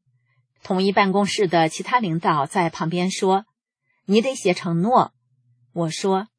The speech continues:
：“哪条规定的？你拿出来我看看。”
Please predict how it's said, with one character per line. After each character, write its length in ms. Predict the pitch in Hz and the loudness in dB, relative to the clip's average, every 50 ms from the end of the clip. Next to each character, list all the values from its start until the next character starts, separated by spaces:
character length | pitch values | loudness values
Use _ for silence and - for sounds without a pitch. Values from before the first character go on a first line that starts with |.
| _ _ _ _ _ _ _ _ _ | _ _ _ _ _ _ _ _ _
：“哪 240 | _ 202 196 170 170 | _ 0 2 2 2
条 220 | 165 - 170 180 | 2 0 0 0
规 180 | 190 226 208 196 | 2 2 2 2
定 220 | 185 196 190 170 | 2 2 0 0
的？ 240 | 165 175 170 165 170 - _ _ _ _ _ _ _ _ _ | 2 2 2 2 0 -6 _ _ _ _ _ _ _ _ _
你 140 | - 190 190 | -2 0 2
拿 180 | 185 180 190 | 2 2 2
出 160 | 190 - 233 | 0 -2 0
来 120 | 202 190 190 | 2 2 4
我 140 | 190 160 156 | 2 2 -2
看 240 | - - 247 226 | -2 -6 -6 -6
看。” 300 | 208 208 202 190 180 185 | -4 -2 -2 -2 -2 -4